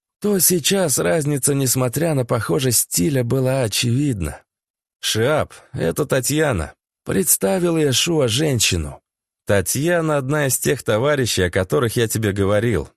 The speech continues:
Она час назад вернулась из Южного Фехля». «Рад знакомству с тобой, товарищ Татьяна». Я протянул ей малую руку, и она осторожно коснулась ее своей.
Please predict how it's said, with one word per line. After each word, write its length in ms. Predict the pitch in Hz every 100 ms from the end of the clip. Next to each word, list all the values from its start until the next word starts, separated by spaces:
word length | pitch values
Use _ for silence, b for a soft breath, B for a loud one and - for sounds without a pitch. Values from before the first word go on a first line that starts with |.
| _
Она 320 | - 165 151
час 240 | 131 131
назад 380 | 123 117 135 135
вернулась 580 | 104 98 120 147 107 -
из 200 | 127 101
Южного 480 | 110 139 110 92 90
Фехля». 520 | 127 117 - 78 - _ _ _ _ -
«Рад 300 | 170 185 160
знакомству 720 | 160 185 139 196 180 - 156
с 80 | -
тобой, 400 | 147 143 185 127
товарищ 520 | 143 143 143 139 -
Татьяна». 720 | 160 131 139 175 156 87 76 _ _ _ -
Я 260 | 185 202
протянул 520 | 165 151 135 165 160 143
ей 140 | 131
малую 440 | 127 156 139 131 127
руку, 460 | 170 156 - 82 -
и 80 | 156
она 320 | 165 170 165
осторожно 640 | 139 143 135 160 139 139
коснулась 640 | 123 117 - 156 151 127 -
ее 220 | 110 117
своей. 640 | - 120 117 123 101 127